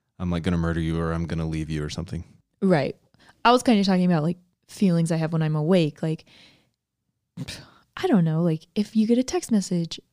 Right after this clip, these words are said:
Speaker 2: and I'm holding your phone and it's, like, a number I don't recognize, like, my mind is, uh, um, uh, like, it just goes, like, a million different places in one second,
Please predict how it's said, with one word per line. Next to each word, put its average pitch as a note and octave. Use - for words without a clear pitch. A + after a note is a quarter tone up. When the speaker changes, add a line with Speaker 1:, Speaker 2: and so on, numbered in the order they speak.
Speaker 2:
and G3
I'm F#3+
holding F#3+
your F#3+
phone G#3
and F#3+
it's, F3
like, F#3
a F#3
number F3
I E3+
don't F3
recognize, F3
like, A#3
my G3
mind E3
is, D#3
uh, -
um, E3
uh, D#3+
like, F3
it G#3
just C4+
goes, B3
like, G#3
a G3
million F#3+
different G3+
places E3
in D#3
one D3
second, A3